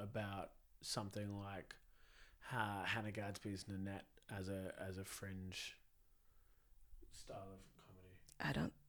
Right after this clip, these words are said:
Speaker 2: uh, fringe style of comedy, yes. Fringe style of art,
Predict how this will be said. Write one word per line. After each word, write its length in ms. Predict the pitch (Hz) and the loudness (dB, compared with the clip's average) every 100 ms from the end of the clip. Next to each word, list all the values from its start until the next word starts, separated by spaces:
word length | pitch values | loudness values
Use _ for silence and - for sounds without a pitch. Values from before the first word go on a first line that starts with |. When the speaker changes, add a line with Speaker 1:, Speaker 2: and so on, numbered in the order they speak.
| - | 10
Speaker 2:
uh, 400 | 165 160 156 135 - - - - - | 12 12 12 10 4 -10 -18 -12 2
fringe 340 | - 285 294 - | 12 12 12 12
style 340 | 240 226 180 | 12 12 12
of 160 | 139 - | 12 12
comedy, 720 | - 226 254 170 151 143 - | 12 12 12 12 12 12 12
yes. 600 | 156 151 92 - - - - - | 12 12 12 12 12 12 8 0
Fringe 360 | - 214 208 | 10 12 12
style 380 | 190 190 175 165 | 12 12 12 12
of 120 | 160 - | 12 12
art, 380 | - 233 285 - | 12 12 12 12